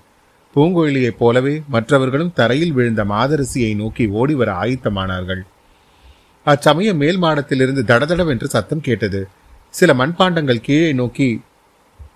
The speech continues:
பல திசைகளிலும் எரியப்பட்டன. அவற்றில் ஒன்று சக்கரவர்த்தியின் அருகில்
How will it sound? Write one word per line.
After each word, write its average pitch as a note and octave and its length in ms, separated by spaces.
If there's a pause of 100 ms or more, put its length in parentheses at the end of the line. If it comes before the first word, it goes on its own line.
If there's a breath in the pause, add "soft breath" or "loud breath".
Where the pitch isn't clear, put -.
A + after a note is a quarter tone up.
(240)
பல D3 200
திசைகளிலும் D3+ 680
எரியப்பட்டன. A#2 720 (380)
அவற்றில் F3 400
ஒன்று C#3 300
சக்கரவர்த்தியின் D3 640
அருகில் B2 380